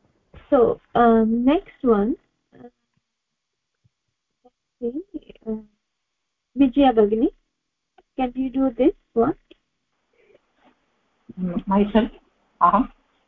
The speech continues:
Speaker 2: भवन्तः कक्षायां सम्यक्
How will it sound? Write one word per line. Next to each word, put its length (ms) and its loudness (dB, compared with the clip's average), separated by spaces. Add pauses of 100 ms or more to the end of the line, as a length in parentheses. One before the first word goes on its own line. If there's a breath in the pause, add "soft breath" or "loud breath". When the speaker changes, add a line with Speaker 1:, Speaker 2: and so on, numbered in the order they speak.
(720)
Speaker 2:
भवन्तः 600 2 (300)
कक्षायां 800 -2 (280)
सम्यक् 520 -2